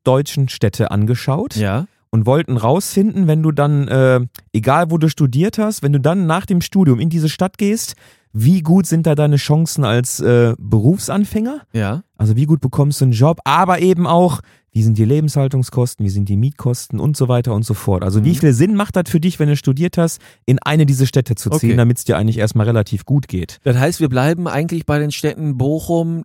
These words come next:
Speaker 2: Essen, Dortmund, da wo F Hs und Unis, äh, sind, oder?
Speaker 1: Ex-, exakt, genau.
Speaker 2: Ja,
Speaker 1: Tatsächlich
Speaker 2: okay.
Speaker 1: ist Oberhausen, spielt aber auch eine Rolle.
Speaker 2: Ja, okay.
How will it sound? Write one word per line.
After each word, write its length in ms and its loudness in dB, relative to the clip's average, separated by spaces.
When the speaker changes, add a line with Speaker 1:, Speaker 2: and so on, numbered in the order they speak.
Speaker 2:
Essen, 580 -4
Dortmund, 680 -2
da 160 -2
wo 100 0
F 240 -6
Hs 380 -4
und 300 -4
Unis, 560 -2
äh, 220 -4
sind, 360 -4
oder? 160 -2
Speaker 1:
Ex-, 180 -6
exakt, 460 -2
genau. 160 2
Speaker 2:
Ja, 160 2
Speaker 1:
Tatsächlich 300 0
Speaker 2:
okay. 100 2
Speaker 1:
ist 100 -2
Oberhausen, 460 0
spielt 200 -2
aber 180 0
auch 140 -2
eine 80 0
Rolle. 300 -2
Speaker 2:
Ja, 400 -2
okay. 300 -8